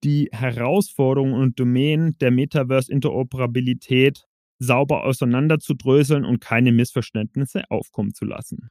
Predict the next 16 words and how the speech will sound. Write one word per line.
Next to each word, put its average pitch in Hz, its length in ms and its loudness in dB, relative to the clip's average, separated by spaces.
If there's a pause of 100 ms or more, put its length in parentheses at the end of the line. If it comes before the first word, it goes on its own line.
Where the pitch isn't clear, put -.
(160)
So, 139 580 2 (140)
schauen 147 420 0
wir 165 120 2
mal 143 280 0
auf 131 380 0 (720)
die 135 120 2
Herausforderungen, 123 1600 0
die 147 100 -2
dabei 135 380 0
entstehen, 147 520 0
wenn 139 140 0
man 127 200 2
Metaverse-Plattformen 131 1600 -2
interoperabel 127 1000 0
gestalten 113 680 -6
möchte. 95 400 -6